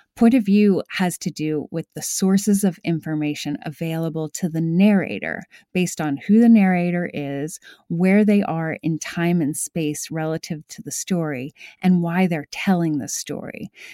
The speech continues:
Now, there's a lot of more information about this available in the two articles I wrote on point of view and perspective,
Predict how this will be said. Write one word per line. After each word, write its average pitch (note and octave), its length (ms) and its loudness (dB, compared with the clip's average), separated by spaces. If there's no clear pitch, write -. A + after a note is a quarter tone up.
Now, F#3 100 0
there's F3 400 0
a E3+ 320 0
lot F3 460 0
of F3 160 -2
more F3 360 0
information D3+ 840 -2
about D3+ 320 -8
this - 260 -10
available D#3+ 480 -6
in D3+ 200 -4
the - 160 -6
two - 320 2
articles D#3+ 520 -6
I D3 120 -10
wrote D3+ 300 -6
on C#3+ 200 -6
point D#3 240 -2
of D3 80 -8
view D3 320 -6
and C#3 120 -12
perspective, - 840 -12